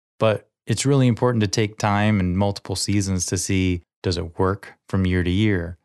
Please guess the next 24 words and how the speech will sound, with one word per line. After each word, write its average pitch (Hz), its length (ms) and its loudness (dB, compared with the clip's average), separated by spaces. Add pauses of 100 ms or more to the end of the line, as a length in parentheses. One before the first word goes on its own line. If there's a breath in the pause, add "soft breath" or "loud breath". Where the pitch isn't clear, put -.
(140)
under 87 220 -2
various 90 400 0
conditions? 85 640 -4
What 92 140 -4
are 92 60 0
the 104 200 -4
impacts, 107 540 0
especially 101 440 -2
when 95 160 0
we're 92 120 0
dealing 95 340 2
with 80 120 -4
trees? 104 500 0
We 98 60 0
need 92 160 0
to 87 80 -6
think - 280 -6
really 101 300 2
carefully 101 440 -2
about 87 380 -2 (220)
impacts 107 500 0
to - 140 -6
tree 101 380 0
health, 78 420 -8